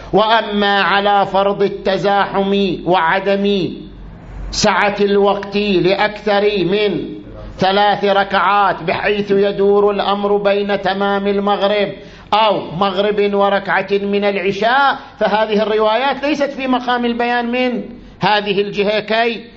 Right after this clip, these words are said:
يتمسك بها لإفادة تعين العشاء. لكن النتيجة مشكلة بتصير، وفي مشكلة اللي ما يقبل صحيحة الحلبي يقول خاصة بالظهرين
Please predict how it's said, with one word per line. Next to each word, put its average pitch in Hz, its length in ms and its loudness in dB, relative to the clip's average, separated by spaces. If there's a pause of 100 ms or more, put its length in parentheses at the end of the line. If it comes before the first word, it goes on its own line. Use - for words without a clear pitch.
(140)
يتمسك 190 680 -2
بها 190 340 0
لإفادة 196 920 0 (200)
تعين 175 460 0
العشاء. 160 640 0
لكن 185 180 -2
النتيجة 208 440 -2
مشكلة 156 840 -4
بتصير، - 460 -4
وفي - 120 -2
مشكلة 165 680 -2 (600)
اللي 175 220 4
ما 214 180 2
يقبل 262 340 0
صحيحة 254 460 0
الحلبي 220 540 0
يقول 214 220 2
خاصة 220 380 0
بالظهرين 208 640 0